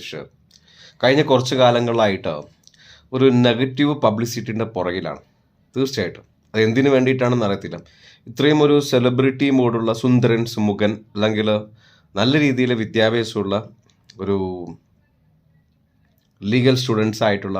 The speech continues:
പൊളിറ്റിക്കലി നല്ല നോളജുള്ള, ലോകവിവരമുള്ള രാഹുൽ ഈശ്വറിനെ പോലത്തെ യുവതാക്കളൊക്കെ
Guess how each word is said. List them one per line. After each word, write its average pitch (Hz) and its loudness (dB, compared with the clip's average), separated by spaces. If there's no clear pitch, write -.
പൊളിറ്റിക്കലി 107 -2
നല്ല 104 -2
നോളജുള്ള, 90 -8
ലോകവിവരമുള്ള 101 -2
രാഹുൽ 135 4
ഈശ്വറിനെ 139 -2
പോലത്തെ 127 0
യുവതാക്കളൊക്കെ 113 -2